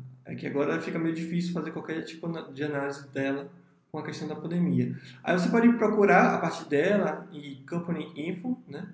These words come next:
serviços, e vir aqui em Industry Group, que é Sport Activities, né?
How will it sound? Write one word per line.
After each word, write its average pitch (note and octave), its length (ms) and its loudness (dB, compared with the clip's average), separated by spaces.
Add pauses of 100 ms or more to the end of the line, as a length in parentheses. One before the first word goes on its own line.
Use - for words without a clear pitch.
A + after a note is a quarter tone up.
serviços, A#3 1080 4 (340)
e E3 120 0
vir F3+ 260 2
aqui F3+ 480 0
em F3 560 0
Industry F3 320 -4
Group, D3+ 520 0
que D#3+ 220 -6
é D3+ 600 0
Sport - 480 -8 (380)
Activities, C3 800 -8
né? B2+ 160 -8